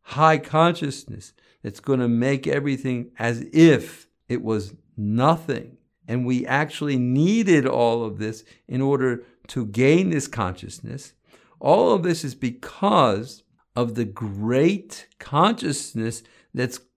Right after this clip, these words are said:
Mashiach is going to attain then.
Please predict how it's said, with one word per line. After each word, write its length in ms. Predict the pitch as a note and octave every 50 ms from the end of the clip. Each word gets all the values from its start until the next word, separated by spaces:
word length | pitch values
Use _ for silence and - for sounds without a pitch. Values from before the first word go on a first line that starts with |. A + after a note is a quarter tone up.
| _ _ _ -
Mashiach 440 | B2 B2 B2 - - F3 F#3 - D3
is 160 | C3+ A#2+ A2
going 360 | - C#3 C3+ C#3 C#3 C3 -
to 80 | - -
attain 1080 | A#2+ A#2 - - - - F3+ F#3+ F3+ C#3+ B2 A#2 A2 A2+ B2+ C#3+ D#3 D#3+ D#3+ - _ _ _ _ _ -
then. 560 | F#2 F#2 F#2+ G#2 B2+ B2+ A#2 F2 C#2 -